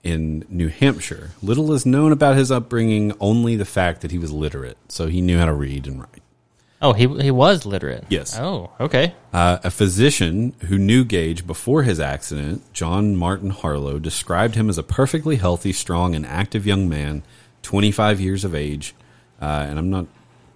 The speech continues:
Speaker 1: quite familiar with this term, nervobilious temperament. Uh,
Speaker 2: Um,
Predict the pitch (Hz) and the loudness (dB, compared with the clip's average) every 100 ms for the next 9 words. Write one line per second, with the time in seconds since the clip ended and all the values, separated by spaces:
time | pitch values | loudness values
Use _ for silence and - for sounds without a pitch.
0 | _ 92 90 - - - 92 90 85 85 | _ -4 -4 -6 -10 -2 0 0 -2 -2
1 | 85 95 92 85 85 92 90 85 78 85 | -4 -2 -2 -2 0 0 0 -2 -2 -2
2 | 98 110 - - - - 101 98 107 110 | -2 -4 -6 -10 -14 -8 -6 -4 -2 -4
3 | - - _ _ _ _ _ _ - 131 | -6 -18 _ _ _ _ _ _ -10 -6
4 | 139 143 143 139 139 139 135 135 | -4 -4 -4 -6 -6 -6 -8 -10